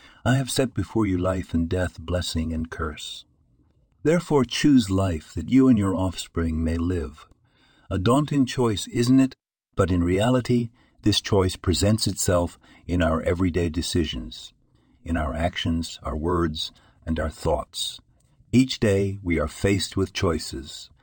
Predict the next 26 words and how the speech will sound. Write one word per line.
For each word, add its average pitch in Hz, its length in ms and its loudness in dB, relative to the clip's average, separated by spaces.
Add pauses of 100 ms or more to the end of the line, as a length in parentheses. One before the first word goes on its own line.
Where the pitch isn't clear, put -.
(420)
from 82 200 -2
the 80 80 0
moment 117 400 4
we 101 120 4
open 101 300 2
our 98 160 2
eyes 92 400 0
in 92 80 0
the 90 80 0
morning 82 520 0 (280)
until 85 400 -2
we 85 140 -2
close 85 400 0
them 82 160 -2
at - 120 -6
night. 76 260 -6 (360)
Some 113 240 2
choices 110 480 -2
seem 117 300 4
inconsequential, 104 1080 -2
like 76 320 -4
what 92 160 0
to 82 160 -4
eat 92 220 -2
for - 160 -4
breakfast, - 640 -6